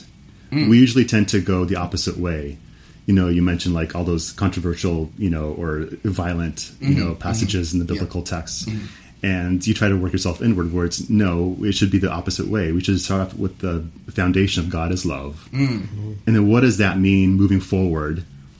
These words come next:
Speaker 2: And how does that check out as a checks and balances with other passages and what we're doing to each other and how we,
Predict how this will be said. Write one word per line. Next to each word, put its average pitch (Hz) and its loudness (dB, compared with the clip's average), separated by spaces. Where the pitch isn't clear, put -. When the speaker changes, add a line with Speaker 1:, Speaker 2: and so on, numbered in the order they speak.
Speaker 2:
And 107 4
how 117 2
does 117 4
that 95 0
check 104 -2
out 90 -2
as 104 -2
a 92 2
checks 95 -2
and 92 4
balances 90 -2
with 92 -2
other 87 0
passages 82 -4
and 90 -2
what 92 -4
we're 113 4
doing 85 -2
to 90 -4
each 87 -6
other 87 -2
and 82 -6
how 90 -4
we, 87 -2